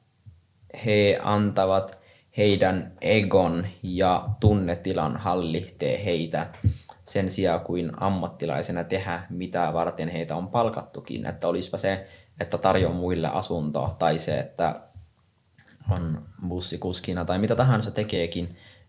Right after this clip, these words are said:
Et suhun on luotettu, että sä kohtelet joka ikinen asiakasta tasa-arvoisesti, mut jos sä erottelet niitä s-, ihan vaan sen takia, kun joku, ää, somalia-, otetaan esimerkki nyt, joku somalialainen taustainen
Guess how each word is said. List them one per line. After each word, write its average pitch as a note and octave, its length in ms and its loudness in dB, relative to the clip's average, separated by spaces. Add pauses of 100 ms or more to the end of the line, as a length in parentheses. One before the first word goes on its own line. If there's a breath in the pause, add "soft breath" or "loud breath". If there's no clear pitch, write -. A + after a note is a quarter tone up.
Et G2 280 -2
suhun C3+ 420 6
on G#2+ 260 6
luotettu, G2+ 520 6
että - 140 -4
sä G2 80 -2
kohtelet F#2+ 500 -2
joka F2+ 160 0
ikinen G#2 360 0
asiakasta F2+ 600 0 (340 soft breath)
tasa-arvoisesti, F#2+ 920 4
mut F2+ 160 -2
jos F2 160 0
sä F#2 120 4
erottelet G#2 520 4
niitä F#2 440 0 (540 loud breath)
s-, - 200 -6
ihan A2 240 2
vaan F#2 140 6
sen F#2 200 0
takia, F2 320 2
kun F2 380 -2
joku, F#2 600 0
ää, D#2 400 -2 (680 soft breath)
somalia-, E2+ 500 -2 (180)
otetaan F#2+ 300 0
esimerkki F#2 460 -2
nyt, F2 160 -6
joku E2+ 260 -2
somalialainen E2+ 720 0
taustainen E2 480 0